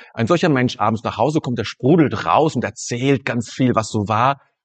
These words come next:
Und dieses Erzählen tut diesem Menschen gut und ist es, ist etwas, ja, eine Unterstützung bei der Verarbeitung von schwierigen Situationen vielleicht. Genau das ist der Weg des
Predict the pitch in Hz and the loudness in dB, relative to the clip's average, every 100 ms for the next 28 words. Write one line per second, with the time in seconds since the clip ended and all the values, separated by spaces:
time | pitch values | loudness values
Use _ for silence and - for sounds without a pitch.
0 | _ - 143 180 170 160 - - 135 156 | _ 0 2 2 0 -4 -4 0 2 2
1 | 180 180 _ - 139 123 110 117 113 107 | 0 -6 _ -4 0 0 0 0 0 -2
2 | - 107 123 127 - 110 113 - 113 - | -2 -2 0 0 -2 -6 -6 -4 -4 -4
3 | _ _ _ _ - 110 - 117 104 - | _ _ _ _ -8 -4 0 0 -2 -8
4 | - _ - 139 139 - 127 - 143 135 | -20 _ -6 0 2 2 0 0 0 0
5 | - - 175 - 151 139 - - _ _ | -2 0 -2 0 0 0 0 -8 _ _
6 | 113 110 - 127 123 139 131 117 110 113 | -2 0 0 0 2 2 4 2 2 -2
7 | 107 - 101 101 98 - 131 135 123 127 | -4 -2 -2 -2 -4 0 2 2 2 0
8 | 120 110 - 127 117 107 - 78 60 - | 0 -4 0 2 4 2 0 -8 -10 -16
9 | - - _ _ _ _ _ _ - 117 | -20 -20 _ _ _ _ _ _ -2 2
10 | 135 147 135 - 127 107 - _ - 110 | 4 4 2 0 -4 -6 -10 _ -2 2
11 | 117 135 131 113 - | 6 4 2 -2 -2